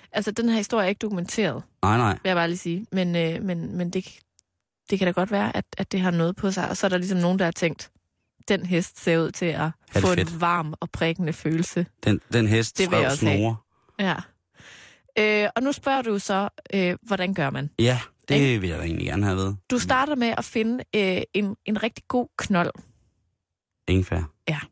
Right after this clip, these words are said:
Speaker 1: Så
Speaker 2: Ja.
Speaker 1: skal du jo sørge for at, øh, skrælle den meget fint,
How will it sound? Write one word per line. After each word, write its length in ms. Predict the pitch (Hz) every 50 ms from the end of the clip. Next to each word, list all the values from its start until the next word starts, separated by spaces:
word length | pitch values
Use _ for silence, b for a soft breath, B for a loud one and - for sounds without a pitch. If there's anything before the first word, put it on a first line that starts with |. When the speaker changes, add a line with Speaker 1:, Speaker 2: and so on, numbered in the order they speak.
| _ _ _ _ _ _ -
Speaker 1:
Så 140 | - - -
Speaker 2:
Ja. 80 | 254 247
Speaker 1:
skal 240 | - - 262 233 226
du 200 | 233 214 190 180
jo 180 | 165 170 -
sørge 280 | - - 202 190 196 226
for 420 | - - 208 196 190 - - -
at, 380 | 180 175 170 165 - - - -
øh, 80 | - 196
skrælle 340 | - - - 175 175 208 240
den 180 | 269 240 233 - _ _ -
meget 200 | 180 175 202 214
fint, 400 | - 277 240 220 - - -